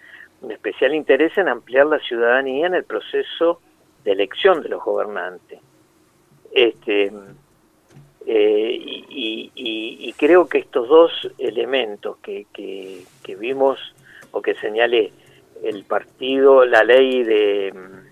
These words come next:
de creación del, del voto femenino y, y la creación del Partido Peronista Femenino, y anteriormente las delegadas, este, del Partido Femenino, que, que,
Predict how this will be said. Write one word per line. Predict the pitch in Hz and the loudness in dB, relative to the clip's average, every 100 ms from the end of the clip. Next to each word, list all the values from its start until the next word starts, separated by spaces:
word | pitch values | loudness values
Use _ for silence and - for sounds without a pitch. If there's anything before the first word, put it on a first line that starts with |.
| _ _ _ _ 110 | _ _ _ _ -10
de | 101 98 | -6 -2
creación | 104 95 - 123 127 117 | 0 0 0 0 0 2
del, | 101 95 92 101 - | -2 -2 -8 -16 -6
del | 101 95 | -4 2
voto | 120 127 | 2 2
femenino | 110 110 104 123 110 92 92 - - - - - _ | -2 -2 -4 -6 -8 -10 -14 -16 -20 -20 -20 -20 _
y, | - 95 107 120 | -14 -12 -10 -8
y | 107 | 0
la | 95 | 0
creación | 101 92 - | 0 -8 -6
del | 120 113 | -4 -2
Partido | 110 - 113 117 104 101 | -2 -2 -2 0 2 0
Peronista | 104 101 104 110 117 | -4 -10 -12 -6 -4
Femenino, | 104 110 107 127 123 113 110 107 - - - _ - | -4 -4 -6 -4 -6 -4 -4 -4 -14 -20 -20 _ -14
y | |
anteriormente | 127 113 110 107 113 120 113 113 | -6 -2 0 -2 -2 -4 -2 2
las | 107 98 | 2 2
delegadas, | 107 101 104 123 139 123 107 101 95 - - _ _ _ _ _ | 0 0 4 6 6 6 2 -2 -4 -14 -20 _ _ _ _ _
este, | - 98 - 95 | -16 -14 -12 -12
del | 90 90 | -10 -12
Partido | - 98 - 107 110 | -12 -14 -12 -6 -6
Femenino, | 98 107 101 117 123 120 120 120 | -6 -10 -12 -10 -8 -6 -2 -2
que, | 113 101 | -2 -8
que, | - 104 | -10 -16